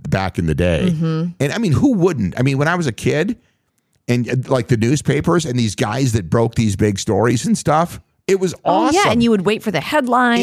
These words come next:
Speaker 2: and
Speaker 1: Investigating journalists, right? They were, they were just unbelievable. And it was, uh, it was, I just think that that has become a lost art.
Speaker 2: I, were you on the high school news-, did your high school have a newspaper?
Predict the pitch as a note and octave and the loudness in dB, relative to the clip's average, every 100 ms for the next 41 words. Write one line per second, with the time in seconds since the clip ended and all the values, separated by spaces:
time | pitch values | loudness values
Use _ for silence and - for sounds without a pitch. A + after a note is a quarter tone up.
0 | A#3 A3+ F3 G3 - D#3 D3 D#3+ D#3 D#3 | 2 4 2 0 -6 -4 0 0 2 0
1 | B2+ C#3 D3+ C#3+ F#2 - B2+ C#3 D#3 C#3+ | 2 2 4 2 0 0 -2 0 0 0
2 | D#3 D#3 D3+ D#3 C#3+ - D#3 E3+ F3 - | 2 4 2 0 -2 -2 0 2 0 -2
3 | C#3 C#3+ C#3+ D#3+ C3+ F#2 A#1+ - - A2+ | 0 2 2 2 2 0 -2 -10 -2 0
4 | B2 B2+ G#2 A#2 A2 G2+ F2 - - B2 | 2 2 2 0 2 2 0 -4 -4 -2
5 | G#2+ G2 - - G#2+ A2+ - A#2 G#2+ F#2+ | -2 -6 -8 -4 -2 -2 -2 -4 -2 -4
6 | G2+ F#2+ E2+ F2 F2+ D#2 C2+ B1 - - | 0 0 -2 -2 -2 0 -2 -4 -6 -10
7 | - - _ _ _ _ _ D3+ D3 D3 | -12 -18 _ _ _ _ _ -4 -2 -2
8 | C#3+ - E3+ E3+ F3 E3+ E3+ D3+ C3+ C3 | -4 -6 -4 -2 0 -2 -2 -2 -4 -6
9 | - _ E3 D#3+ D3+ - D#3+ D#3 _ _ | -14 _ -10 -8 -6 -4 -4 -4 _ _
10 | D3+ D3+ - _ E3+ F#3+ G3 G#3+ - G#3+ | -8 -8 -10 _ -4 -2 -2 -4 -4 -2
11 | G#3 G#3 - A3+ B3 | 0 -2 -4 -6 -6